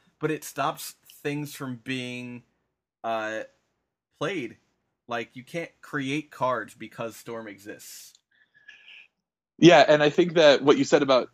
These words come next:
Speaker 2: Necro and Pox is, is a good point. <laughs> Like, uh,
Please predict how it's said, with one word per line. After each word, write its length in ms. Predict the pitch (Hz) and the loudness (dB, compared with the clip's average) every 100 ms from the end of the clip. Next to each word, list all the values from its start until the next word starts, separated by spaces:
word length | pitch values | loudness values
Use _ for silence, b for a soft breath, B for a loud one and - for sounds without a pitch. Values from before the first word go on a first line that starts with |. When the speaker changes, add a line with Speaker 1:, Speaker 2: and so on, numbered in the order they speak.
| 117 | -2
Speaker 2:
Necro 340 | 127 143 131 | 0 2 2
and 120 | 127 | 0
Pox 380 | - - - - | -2 -2 -2 -4
is, 280 | 135 131 - | -4 -4 -6
is 240 | 160 165 120 - - | -4 -4 -4 -6 0
a 80 | 147 | 2
good 320 | 113 131 165 - _ - | 4 2 2 -6 _ -4
point. 300 | 170 180 - - | -2 -2 -4 -8
<laughs> 360 | 185 - - - | -6 -4 0 2
Like, 340 | 135 135 - b b b b | 4 4 2 b b b b
uh, 460 | 131 127 120 113 | 6 8 8 6